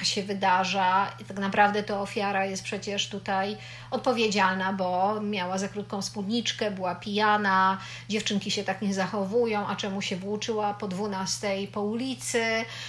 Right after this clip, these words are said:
a czemu prowokowała, a czemu, y, spotkała się z kimś, kogo nie zna. I cała lista jeszcze innych rzeczy, która zawsze jest związana z tym, że,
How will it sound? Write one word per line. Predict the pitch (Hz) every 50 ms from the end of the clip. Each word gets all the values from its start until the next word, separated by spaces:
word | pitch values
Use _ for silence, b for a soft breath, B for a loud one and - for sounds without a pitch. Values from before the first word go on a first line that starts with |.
| B B B
a | 208 202
czemu | 226 214 202 208 190
prowokowała, | - 220 208 190 202 196 196 - 226 214 208 233 226 233 233 233 233 233 214 202 202 196 196 196 196 202 202 196 196 214
a | 214 202
czemu, | - - 208 196 196 190 202 202 202 202 196 202 208 - 208 208 202 202 202 202 202 202 202
y, | 196
spotkała | - - 226 202 - - 226 214 202 208 208
się | 196 - 208
z | - -
kimś, | - 208 190 -
kogo | - 220 208 208 233
nie | 247 262 277 285 269
zna. | 254 254 247 233 - - 262
I | 240
cała | - - - 349 415 427 415 381
lista | 320 311 320 - - - - 254 254 247 233
jeszcze | 220 208 - - 240
innych | - 247 262 302 320 294 262 220
rzeczy, | 165 180 180 - - - - 208 208 226 277 B B B B B B B B B
która | - - - 247 254 247 226
zawsze | 208 254 277 277 - - 311
jest | 285 269 226
związana | 214 226 226 226 220 240 226 226 208 202 196
z | - - -
tym, | 165 175 180 196 214 240 254 262
że, | 254 214 208 208 208 202 202 220